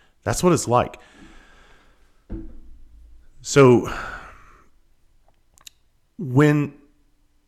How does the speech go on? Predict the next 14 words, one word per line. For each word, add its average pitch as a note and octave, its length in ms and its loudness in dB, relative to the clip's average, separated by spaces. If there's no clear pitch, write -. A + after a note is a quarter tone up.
when A#2 160 -2
these D3 200 -2
things D3+ 220 -4
happen, F2+ 480 -6
and F#2 100 -10
when G2+ 140 -6
you C#3+ 80 -6
get C3+ 320 -6
beat G#2 240 -6
down D#2+ 520 -10
to F2 560 -6
a G2+ 140 -8
place A#2+ 720 -2
where E2+ 580 -4